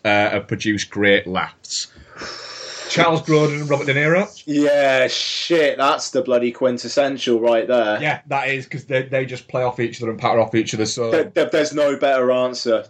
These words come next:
Speaker 1: fantastically well with that. Um, I mean, I'm sure there's, there's, there's ones out there, but that's the one where it's, there you go.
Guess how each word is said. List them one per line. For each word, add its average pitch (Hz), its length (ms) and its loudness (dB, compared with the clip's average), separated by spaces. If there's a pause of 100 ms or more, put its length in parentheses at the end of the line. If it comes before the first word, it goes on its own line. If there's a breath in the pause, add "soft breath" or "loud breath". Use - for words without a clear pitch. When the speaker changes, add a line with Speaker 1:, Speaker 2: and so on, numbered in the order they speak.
(140)
Speaker 1:
fantastically 110 580 -8
well 113 300 2
with 104 260 -8
that. 92 260 0
Um, 110 400 2 (240 loud breath)
I - 60 -2
mean, 127 80 0
I'm 127 60 0
sure 127 220 0
there's, 113 220 -8
there's, 123 160 -2
there's 120 160 -2
ones 117 160 2
out 117 180 6
there, 107 140 4
but 104 140 -6
that's 110 240 -2
the 117 100 0
one 107 240 2
where 104 260 2
it's, - 380 -8
there 113 380 -2
you 104 120 0
go. 107 380 0